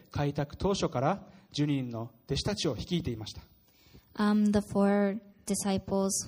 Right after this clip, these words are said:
Speaker 2: were greatly changed as they spent time with Jesus, and they were greatly used by God as ministers and as Jesus' apostles.
Speaker 1: 彼がいなければ、今の僕たちの教会も存在しないでしょう。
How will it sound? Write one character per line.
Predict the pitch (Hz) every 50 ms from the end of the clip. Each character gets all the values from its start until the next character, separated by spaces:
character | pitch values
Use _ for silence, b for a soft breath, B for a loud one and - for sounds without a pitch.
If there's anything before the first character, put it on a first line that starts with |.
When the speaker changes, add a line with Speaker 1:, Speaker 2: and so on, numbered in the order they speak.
| - 254 285 - _ _ 427 381 233
Speaker 2:
were | 190 190 190 185
greatly | 180 - 196 190 175 190 - 196 185 180
changed | - - - 180 180 185 180 180 -
as | 165 175 170 135 131 -
they | 185 180
spent | 180 - - - 175 165
time | - - 180 170 170
with | 170 170 170 - -
Jesus, | - - 220 214 208 220 220 214 220 220 - -
and | 196 185
they | 180 180 175 180
were | 175 180 180 180 185
greatly | - - 185 - - 185 190
used | 185 185 180 180 - -
by | - 175 175 180
God | 175 - 202 220 226 226 208
as | 196 196 - 220
ministers | 220 240 247 254 262 - - - 262 254 254 254 254 - b b b b b b b b b b b b _ _ _ _ _ _ -
and | 190 180 175 175 175 170 175 -
as | - 175 175 180 -
Jesus' | - 175 170 190 170 - - 180 185 190
apostles. | 185 139 - 196 202 208 220 - - - 202 202 202 202 202 233 - - - _ _ _ _ _ _ _ - _ _ _ _ _
Speaker 1:
彼 | - 196 190 185
が | 185
い | 185 190
な | 202 202
け | - 208
れ | 190
ば、 | 185 196 185 175 147 131 -
今 | 202 226 233 208
の | 202 190 170
僕 | 160 214 214 -
た | 208 180
ち | 190
の | 175 156
教 | 147 - 220 208 208
会 | 208 208 202
も | 196 185
存 | 175 208 214
在 | 208 214 196
し | 190
な | 208 214
い | 202
で | 160 143
し | -
ょ | 123
う。 | 113